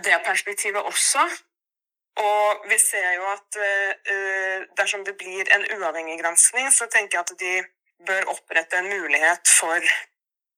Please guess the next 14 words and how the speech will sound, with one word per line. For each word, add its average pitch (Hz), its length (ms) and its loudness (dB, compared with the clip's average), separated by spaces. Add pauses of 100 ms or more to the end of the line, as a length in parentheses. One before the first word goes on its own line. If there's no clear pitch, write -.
(320)
eh, - 220 8
at - 180 -2
adopterte 175 680 0
kan 180 180 -2
ta 165 220 0
kontakt, - 580 -2
da, 202 80 2 (100)
altså 175 200 2
sånn 180 160 0
for - 120 2
støtte, - 540 2
for - 200 -2
det, 202 300 0 (100)
ja, - 240 0